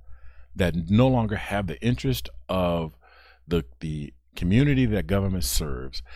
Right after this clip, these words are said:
as their primary objective. When that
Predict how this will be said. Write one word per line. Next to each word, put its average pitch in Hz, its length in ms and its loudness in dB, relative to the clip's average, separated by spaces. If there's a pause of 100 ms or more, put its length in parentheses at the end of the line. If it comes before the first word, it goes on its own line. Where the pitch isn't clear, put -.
(160)
as 92 140 2
their 101 140 4
primary 90 560 0
objective. 69 680 -10 (760)
When 90 380 0 (140)
that 98 340 0